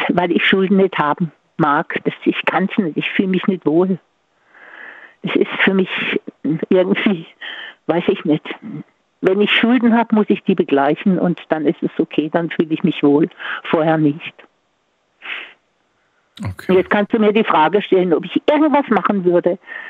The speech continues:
Speaker 1: Ähm, wie hast du die gestellt? Ähm,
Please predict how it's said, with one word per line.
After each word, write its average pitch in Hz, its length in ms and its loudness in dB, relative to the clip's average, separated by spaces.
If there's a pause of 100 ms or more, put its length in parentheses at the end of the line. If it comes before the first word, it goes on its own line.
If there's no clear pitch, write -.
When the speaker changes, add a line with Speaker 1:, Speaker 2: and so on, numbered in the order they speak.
(460)
Speaker 1:
Ähm, 185 320 2 (280)
wie 202 280 0
hast 247 180 2
du 247 60 2
die 226 160 -2
gestellt? 165 500 -2 (720)
Ähm, 190 560 2